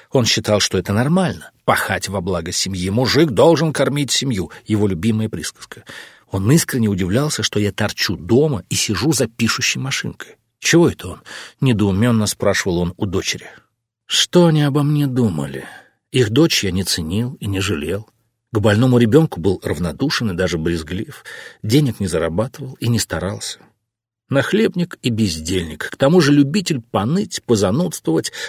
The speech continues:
поразмышлять о несовершенстве жизни. Иногда мы сцеплялись с тестем по поводу власти. Он, конечно, стоял за неё,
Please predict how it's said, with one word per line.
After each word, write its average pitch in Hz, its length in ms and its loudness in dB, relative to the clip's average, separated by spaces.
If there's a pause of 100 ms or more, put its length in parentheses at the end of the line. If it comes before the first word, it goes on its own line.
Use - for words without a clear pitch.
поразмышлять 156 840 6
о 165 80 2
несовершенстве 107 840 2
жизни. 76 460 -6 (640)
Иногда 202 400 6
мы 185 120 6
сцеплялись 156 580 4
с - 120 -6
тестем 143 360 2
по 110 140 4
поводу 104 340 2
власти. - 520 -4 (360)
Он, 104 200 0
конечно, 107 440 2
стоял 104 440 2
за 117 280 2
неё, 98 420 -4